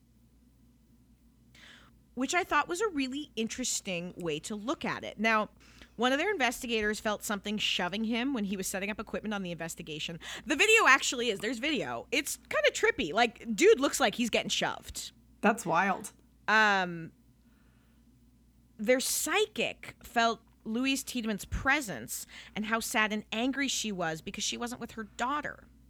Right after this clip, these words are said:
Speaker 1: So that was interesting because she said that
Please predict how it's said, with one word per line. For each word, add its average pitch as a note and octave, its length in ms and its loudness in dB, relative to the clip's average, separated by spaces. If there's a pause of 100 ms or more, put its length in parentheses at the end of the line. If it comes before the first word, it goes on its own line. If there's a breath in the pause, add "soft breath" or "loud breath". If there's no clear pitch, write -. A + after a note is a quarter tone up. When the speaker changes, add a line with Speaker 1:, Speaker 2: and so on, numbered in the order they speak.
(1600 loud breath)
Speaker 1:
So D4 220 0
that E4+ 360 4
was F4+ 200 -2
interesting D4 560 -4
because A3 240 -6
she B3+ 140 -2
said B3 220 -4
that B3+ 120 -6